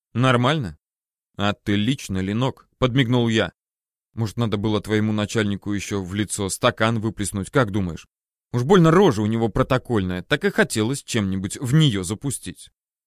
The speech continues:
Я вспомнил, что тоже много чего думал про Никиту Сергеевича Горохова, когда мы только познакомились на поисках новоульяновского душителя. Что сухарь, солдафон или ещё какой чинодрал.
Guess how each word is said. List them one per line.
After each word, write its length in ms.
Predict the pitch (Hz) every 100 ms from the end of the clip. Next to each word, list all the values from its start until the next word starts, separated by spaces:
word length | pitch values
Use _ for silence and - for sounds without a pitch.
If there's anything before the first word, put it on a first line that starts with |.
| _ _ _ _ _ -
Я 260 | 139 220
вспомнил, 480 | 180 - 226 185 170
что 180 | - 190
тоже 240 | 214 139
много 420 | 139 147 196 175 139
чего 280 | 143 131
думал 340 | 117 170 160 117
про 140 | 135
Никиту 340 | 120 117 - 127
Сергеевича 580 | 120 120 156 127 -
Горохова, 540 | 113 120 147 160 156 131
когда 260 | 131 110
мы 120 | 113 110
только 260 | 139 -
познакомились 800 | - 127 123 117 156 143 117 -
на 120 | 117
поисках 440 | 98 139 117 123 120
новоульяновского 840 | 110 107 110 110 110 98 - 113
душителя. 600 | 107 117 - 95 92 76
Что 240 | - - 92
сухарь, 540 | - 95 143 170 156
солдафон 800 | - 107 98 92 143 160 151 104
или 200 | 95 87
ещё 280 | 80 - 139
какой 300 | 135 135 113
чинодрал. 720 | - 135 131 127 127 117 110